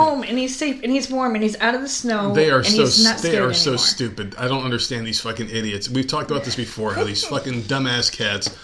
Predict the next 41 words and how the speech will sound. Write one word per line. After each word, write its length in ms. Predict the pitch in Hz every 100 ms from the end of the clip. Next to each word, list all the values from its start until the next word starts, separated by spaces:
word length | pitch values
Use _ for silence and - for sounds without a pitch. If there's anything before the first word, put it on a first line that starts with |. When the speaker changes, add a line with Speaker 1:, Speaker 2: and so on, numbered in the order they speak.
| -
Speaker 2:
will 120 | - -
climb 320 | - 151 151
to 80 | 156
the 100 | 120
top 240 | 147 156
of 80 | 135
a 60 | 151
mountain 500 | 139 139 123 113 110
and 100 | 131
then 120 | 131
cry 280 | 123 156 147
for 140 | 135 127
someone 240 | 127 117
to 100 | 110
hold 220 | 104 139
them 100 | 123
and 140 | 123 110
bring 160 | 127 123
them 120 | 123
down 380 | 117 110 104 101 -
just 180 | 170 175
to 60 | 165
go 120 | 156
back 220 | 143 135 151
up 100 | 156
again. 300 | 107 98 90 - - -
I 160 | 135
don't, 220 | 143 156 151
these 180 | 131
little 180 | 156 147
masochistic 840 | 120 127 151 - 139 156 131 117 101
fucking 400 | - 139 135 123 -
idiot 360 | 147 151 160 151
animals. 480 | 131 120 104 98 - - -
They've, 260 | 135 120 135
I 60 |
mean, 320 | 135 135 120
they're, 220 | 123 127 101
they're 220 | 131 113
so 280 | - 185 180
dumb. 680 | 101 107 151 170 190 117